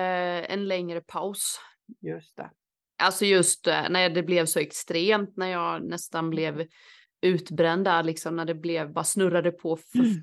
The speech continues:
Speaker 1: och jag visste inte ens vad jag skulle, liksom. Va-, varför sitter jag i bilen? Var ska jag någonstans?
Speaker 2: Just det.
Speaker 1: Jag var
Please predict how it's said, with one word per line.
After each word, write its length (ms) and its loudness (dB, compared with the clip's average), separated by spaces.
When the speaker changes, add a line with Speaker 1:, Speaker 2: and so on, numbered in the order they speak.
Speaker 1:
och 100 6
jag 60 6
visste 240 2
inte 140 2
ens 180 -2
vad 60 2
jag 60 2
skulle, 520 0
liksom. 320 -2
Va-, 160 -2
varför 220 0
sitter 320 -2
jag 80 -2
i 40 -16
bilen? 360 -2
Var 80 -2
ska 320 -4
jag 100 -6
någonstans? 500 -6
Speaker 2:
Just 240 -12
det. 60 -10
Speaker 1:
Jag 60 -2
var 40 2